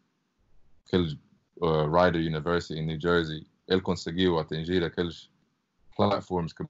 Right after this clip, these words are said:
muitos queriam. Então, para mim, o, o Justin sempre vai ser a pessoa que eu, mais influente, eu acho, na, na,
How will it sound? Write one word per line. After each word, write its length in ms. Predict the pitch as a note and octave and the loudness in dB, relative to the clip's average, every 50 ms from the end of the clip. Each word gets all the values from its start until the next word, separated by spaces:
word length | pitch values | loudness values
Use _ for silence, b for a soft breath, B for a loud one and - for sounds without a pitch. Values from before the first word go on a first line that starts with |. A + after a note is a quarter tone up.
| _ | _
muitos 260 | E2+ F#2 G2+ G2 F#2+ - | -2 0 0 0 -2 -2
queriam. 360 | - F#2+ F2+ F2 E2 D#2+ D2+ | -2 0 0 0 0 -2 -4
Então, 420 | D#2 - F#2 F#2 F2+ F2 E2 D#2 - _ _ _ | -2 -2 0 0 0 -2 -4 -8 -14 _ _ _
para 100 | D#2 E2+ | -2 0
mim, 180 | G2 G#2 G2+ G2 | 2 4 4 4
o, 160 | F2+ F2 D2+ D#2+ | 2 0 -2 -4
o 80 | F2 E2 | -4 -2
Justin 340 | G2 G2 F#2+ - F#2 F2 E2+ | -2 -2 -2 -2 -6 -8 -4
sempre 260 | - G2 F#2 E2+ D#2+ | -2 -2 -2 0 0
vai 140 | F2 F2 E2+ | -2 -2 -2
ser 320 | - - F2 E2+ E2 D2+ - _ _ _ _ _ _ _ _ | -2 -2 -2 -2 -2 -6 -12 _ _ _ _ _ _ _ _
a 60 | - | -18
pessoa 500 | - - - - - F#2 F2 E2+ E2 D2+ - - _ _ _ _ _ _ _ _ | -18 -18 -16 -4 0 0 0 0 -2 -4 -10 -14 _ _ _ _ _ _ _ _
que 120 | - F#2+ F#2 - | -2 0 0 2
eu, 320 | F#2 F2 E2+ D#2+ C2 - - _ _ _ _ _ _ _ _ _ _ _ _ _ - - _ - | 2 0 -2 -4 -8 -12 -14 _ _ _ _ _ _ _ _ _ _ _ _ _ -20 -16 _ 2
mais 240 | G2 A#2+ B2+ A#2+ | 4 4 4 4
influente, 760 | A2 G2 - - _ - _ - G2 F#2+ G2+ G#2 G2+ F#2+ F#2+ | 2 0 -2 -6 _ -20 _ -4 -2 0 2 2 0 0 -2
eu 100 | F2+ F2+ F#2 | -2 -2 -2
acho, 160 | F2 - E2+ | -2 -4 -8
na, 80 | E2 D#2+ D#2+ D#2+ D2+ D2 | -6 -6 -6 -8 -8 -8
na, 420 | D#2+ D#2 D#2 D#2 D#2 D2+ D#2 D2+ | -6 -6 -4 -4 -4 -6 -6 -8